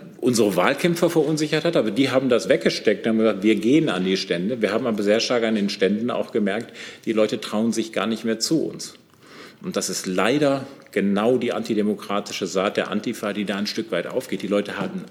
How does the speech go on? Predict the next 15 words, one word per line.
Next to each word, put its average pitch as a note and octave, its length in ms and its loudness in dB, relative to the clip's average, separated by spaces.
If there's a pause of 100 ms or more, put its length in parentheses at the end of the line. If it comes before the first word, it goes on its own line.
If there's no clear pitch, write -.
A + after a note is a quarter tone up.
(120)
Angst, D#3 360 -2
an B2 80 -6
unsere G#2+ 300 2
Wahlkampfstände G2 560 -2
zu E2+ 160 -10
kommen. F#2 260 -4 (880)
Und A2 100 -4
dann G#2 140 2
wird A#2+ 140 0
der C3+ 80 0
Kontakt A#2+ 380 -6
zum A#2 140 -2
Bürger A2 260 4
tatsächlich G2 520 -6
schwerer. F#2+ 380 0